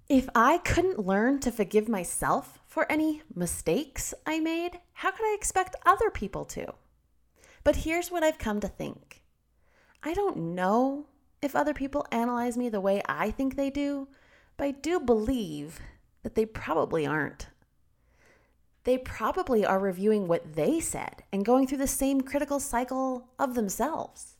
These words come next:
But either way, I doubt they are judging me as harshly as I'm judging myself.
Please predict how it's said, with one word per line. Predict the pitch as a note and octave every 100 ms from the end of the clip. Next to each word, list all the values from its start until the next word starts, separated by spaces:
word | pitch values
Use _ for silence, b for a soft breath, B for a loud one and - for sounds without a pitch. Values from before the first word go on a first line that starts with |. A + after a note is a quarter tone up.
| -
But | -
either | D#4+ F4 C#4
way, | G3 F3+ D3+ D3 - B B B -
I | B3
doubt | B3 A3 C#4+ F4
they | F4+
are | E4+
judging | A3+ A3 G3+ G#3 F3 E3
me | E3+ G#3+ D4+ E4+ G4+
as | G3+ G3+
harshly | - A#3 B3+ - G#3
as | F#3+
I'm | F#3+ F#3
judging | F#3 F3+ E3+
myself. | D#3 D#3 D3+ C#3